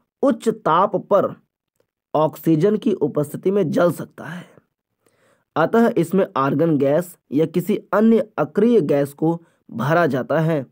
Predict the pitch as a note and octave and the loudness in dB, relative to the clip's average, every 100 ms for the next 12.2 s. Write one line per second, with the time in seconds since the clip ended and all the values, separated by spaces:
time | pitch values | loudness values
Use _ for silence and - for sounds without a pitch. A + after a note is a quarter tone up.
0 | _ _ _ _ _ _ F3 F3 F#3 - | _ _ _ _ _ _ -2 -2 -2 0
1 | D3+ D#3 A3 A3+ B3 A#3 _ _ _ - | 0 2 2 2 -2 -2 _ _ _ -2
2 | D#3+ G3 A3 F3 C#3+ D3+ D#3+ - F3 D3 | 0 4 4 4 4 2 0 -2 -2 -2
3 | C#3+ C#3+ C#3 D3+ D3+ C#3 - D#3+ F3 - | -2 -4 -4 -4 -2 -4 -2 0 2 4
4 | E3 A3 - _ _ - B2 A#2+ F#3+ A3 | 2 0 -6 _ _ -10 -4 2 4 4
5 | G3 G3 G#3+ E3+ C#3 F3+ A3+ F#3+ B2 B2 | 4 4 2 2 2 4 4 4 0 0
6 | D3 F3+ F3+ F#3 F#3+ - C#3+ D3+ D#3 - | 2 4 2 0 -4 -2 -4 -4 -2 0
7 | D3 - - G3 F3 C#3 - F#3 G3+ B2 | -2 -2 -2 0 0 -2 0 2 4 2
8 | - G#2 F#3 G#2+ D3+ G3 - _ _ _ | -2 -6 -4 -2 -2 -4 -8 _ _ _
9 | _ _ - C3 D3+ D#3+ G#3 A3+ B3 - | _ _ -4 -2 -2 -2 2 2 2 -4
10 | _ _ D#3+ D#3 D#3 D#3 G#3 G3+ F#3 - | _ _ 0 2 2 0 -2 -2 -2 -4
11 | - B3 B3 F3 - D3+ F3+ A3 F3+ - | -2 -2 0 -6 -2 0 2 2 -2 -2
12 | A#2+ - | -2 -2